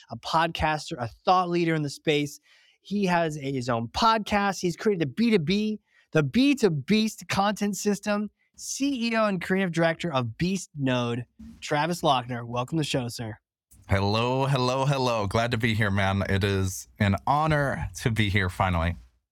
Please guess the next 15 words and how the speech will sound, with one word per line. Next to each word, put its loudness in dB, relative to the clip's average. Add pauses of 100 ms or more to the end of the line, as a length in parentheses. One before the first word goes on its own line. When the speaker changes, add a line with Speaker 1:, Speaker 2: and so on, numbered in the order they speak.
(140)
Speaker 1:
Well, 2
likewise. 0
I 2
can't 0
wait -6
to -8
Speaker 2:
<laughs> -4
Speaker 1:
learn 2
from -2
you 0
and 0
mostly 0
just 0
mess 0
around 0